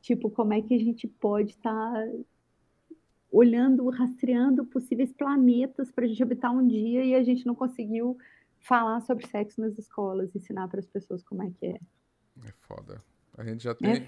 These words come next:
Speaker 1: foda.
Speaker 2: a gente tem uma, uma porra de uma foto linda da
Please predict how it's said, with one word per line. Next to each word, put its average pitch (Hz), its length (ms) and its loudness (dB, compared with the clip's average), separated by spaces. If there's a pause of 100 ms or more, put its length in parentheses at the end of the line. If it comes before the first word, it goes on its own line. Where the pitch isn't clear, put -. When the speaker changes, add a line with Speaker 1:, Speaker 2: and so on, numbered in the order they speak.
Speaker 1:
foda. 180 380 2
Speaker 2:
a - 120 -8
gente 113 60 -6
tem 135 160 -6
uma, 143 260 0
uma 131 160 0
porra 170 400 0
de 170 60 -2
uma 170 160 -2 (140)
foto 131 640 0 (640)
linda 151 520 -2
da 120 760 -2